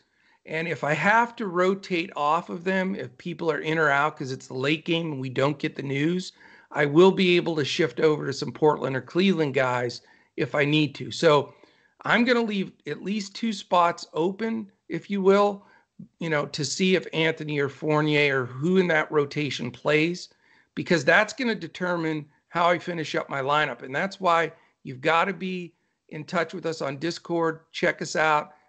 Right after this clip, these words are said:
Become a member, D F S coach talk dot com. Keep an eye on, on this news 'cause it's gonna be pivots that I think take down this slate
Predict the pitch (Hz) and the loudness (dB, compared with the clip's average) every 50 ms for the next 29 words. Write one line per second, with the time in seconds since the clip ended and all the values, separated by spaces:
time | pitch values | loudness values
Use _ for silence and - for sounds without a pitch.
0 | _ _ - _ - 185 180 185 175 165 165 165 165 160 160 151 139 156 156 160 | _ _ -20 _ -4 -2 -2 -2 -2 -2 -2 -2 -2 -2 -4 -6 -4 -4 -2 -2
1 | 151 147 - 165 139 - - - 160 151 - - - 156 139 139 - - 147 135 | -2 -2 -4 -6 -6 -8 -6 -6 -6 -6 -6 -2 0 0 0 0 -2 -4 -4 -4
2 | 127 - - 165 165 165 160 160 156 151 - _ _ _ _ _ _ - - 226 | -6 -6 -4 0 2 4 4 2 2 -2 -8 _ _ _ _ _ _ -12 -4 -2
3 | 254 269 269 233 220 208 208 214 196 185 185 180 170 196 - - - 156 156 151 | -2 0 2 4 4 6 4 4 2 0 -2 -2 -6 -8 -10 -4 -2 -2 0 0
4 | 156 160 156 - - 170 165 170 156 135 131 - 156 147 143 127 - - _ _ | 0 -2 -2 -4 -6 -4 -4 -2 -2 -4 -4 -2 -2 -2 -2 -2 -6 -10 _ _
5 | _ _ _ _ - 190 196 196 - - 277 262 233 190 208 208 214 196 196 - | _ _ _ _ -2 -2 -2 -2 -2 -2 0 0 0 0 -2 -4 -4 -4 -6 0
6 | - 214 202 190 175 151 - - - - - _ _ _ _ _ _ - - 160 | 2 2 2 2 0 -6 -6 -6 -10 -10 -10 _ _ _ _ _ _ -6 -2 0
7 | 165 170 156 - - 180 170 - - _ _ - 170 170 170 - - 165 165 170 | 2 2 0 0 -2 -2 -2 -4 -8 _ _ -2 -2 -2 -2 -2 -2 -2 0 0
8 | 170 170 165 151 - - - - - 170 185 202 214 - _ | 0 -2 -4 -4 -6 -8 -8 -2 0 0 0 0 -2 -8 _